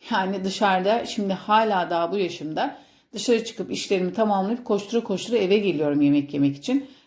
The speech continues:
Dışarıda herhangi bir yemek yemek gibi bir, e, durumum söz konusu değil. Ha, özel günleriniz olur. Güzel yerlerde, güzel akşam yemekleri yersiniz. Güzel yerlerde bir kahvaltıya gidersiniz. Onlarda bir şey yok ama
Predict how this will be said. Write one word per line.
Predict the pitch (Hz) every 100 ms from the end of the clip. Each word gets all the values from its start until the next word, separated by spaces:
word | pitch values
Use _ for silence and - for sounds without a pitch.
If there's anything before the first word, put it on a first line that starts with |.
| -
Dışarıda | 208 214 180 160 180
herhangi | 202 196 185 165
bir | 175 170
yemek | 165 175 -
yemek | 170 170 170 -
gibi | 147 147
bir, | 175 180 180 - _ _ -
e, | 151 151 147 147
durumum | 190 180 170
söz | - 214 208
konusu | 175 151 143 -
değil. | 196 277 -
Ha, | 208 180
özel | 220 214 185
günleriniz | 170 165 151 147 143
olur. | 151 185
Güzel | 208 185 190 185
yerlerde, | 156 147 139 139 190
güzel | 190 185 180
akşam | 170 196 185
yemekleri | 175 160 - 170
yersiniz. | 170 165 143 175 190
Güzel | 175 180 185
yerlerde | 165 156 156 175 185
bir | -
kahvaltıya | 180 170 165 160 180
gidersiniz. | 170 175 170 - 147
Onlarda | 156 165 156 160 170
bir |
şey | - 185
yok | 160 196
ama | 233 285